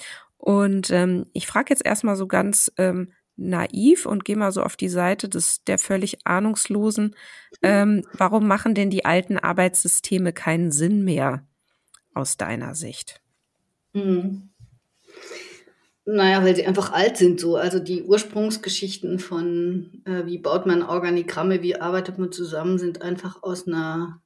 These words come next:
Speaker 2: äh, neunzehnhunderter Jahrhundertwende sind die Ursprünge, also aus den Arbeitswissenschaften und Organisationswissenschaften von damals und für andere Kontexte gemacht worden. Und das Entspannende finde ich wirklich, dass die sich bis heute in ganz vielen Sachen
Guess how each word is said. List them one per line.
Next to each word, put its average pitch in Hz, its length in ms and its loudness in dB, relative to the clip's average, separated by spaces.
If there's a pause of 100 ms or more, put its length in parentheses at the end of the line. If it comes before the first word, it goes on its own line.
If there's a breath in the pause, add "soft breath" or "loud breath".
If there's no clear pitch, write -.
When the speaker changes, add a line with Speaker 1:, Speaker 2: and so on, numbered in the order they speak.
(140)
Speaker 2:
äh, 170 440 -4
neunzehnhunderter 175 760 -2
Jahrhundertwende 180 880 0
sind 175 240 -4
die - 160 -12 (100)
Ursprünge, 185 760 -6
also 170 180 -8
aus 185 120 -10
den 170 160 -6
Arbeitswissenschaften 185 1000 -8
und 160 100 -6
Organisationswissenschaften 175 1500 -6
von 170 200 -6
damals 175 560 0
und 180 100 -16
für - 180 -8
andere 180 540 0 (520 loud breath)
Kontexte 202 520 0
gemacht 156 440 -12
worden. 185 240 -4
Und 175 180 -10
das 175 160 -14
Entspannende 185 760 -4
finde 180 280 -4
ich - 140 -10
wirklich, 185 420 0
dass 185 200 -4
die 185 120 -8
sich 175 240 -16
bis - 220 -8
heute 196 300 2
in 175 200 0
ganz 180 200 -4
vielen 175 340 -2
Sachen 180 600 -2